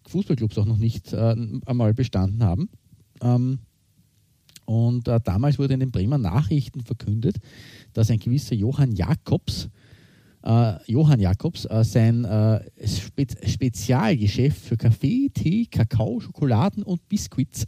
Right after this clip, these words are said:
am Domshof achtzehn eröffnet. Und das war der Beginn einer großen Geschichte, weil neunzehnhundertsieben, äh, kam dann die eigene Rösterei dazu.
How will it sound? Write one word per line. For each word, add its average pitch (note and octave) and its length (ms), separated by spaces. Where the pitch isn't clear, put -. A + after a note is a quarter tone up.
am B2+ 280
Domshof - 480
achtzehn G2 480
eröffnet. F2+ 600
Und G#2+ 180
das B2+ 220
war D#3 80
der C#3 80
Beginn D3 420
einer B2+ 220
großen D#3+ 340
Geschichte, D3 460
weil B2+ 100
neunzehnhundertsieben, C#3 680
äh, D3 500
kam A#2+ 320
dann B2+ 220
die B2 240
eigene B2 440
Rösterei G#2+ 640
dazu. G2+ 440